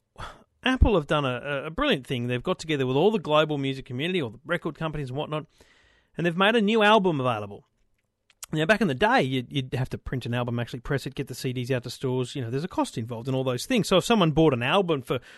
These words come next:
twenty bucks, there's no way anywhere near twenty dollars would get to the charity. But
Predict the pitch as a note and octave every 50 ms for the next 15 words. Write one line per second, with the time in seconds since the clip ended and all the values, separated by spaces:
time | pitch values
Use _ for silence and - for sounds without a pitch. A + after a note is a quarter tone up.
0 | - _ _ - - F#3 D3+ B2+ C3 G3 B3 C4 A3+ - - - - - - -
1 | - _ _ _ _ - C#3+ C#3+ F3 F3 D3 C3 C3+ F3 G3 G#3 G3 E3 C#3+ C3+
2 | B2+ - _ _ _ _ _ _ - F#3+ F3+ D#3+ D3+ D3+ F3 A3+ D4 E4+ F4 C#4+
3 | F3+ - - F#3+ E3+ D3 C3 B2+ B2 B2 C#3 C3 C3 B2 A#2+ B2 B2+ B2+ B2 -
4 | C3+ B2 - - _ - - C#3 G#2+ G2 - - A#3 C4+ B3 E3+ B2 - - _
5 | _ _ _ _ _ _ _ - _ _ _ _ _ _ _ _ _ _ _ _
6 | _ - G3+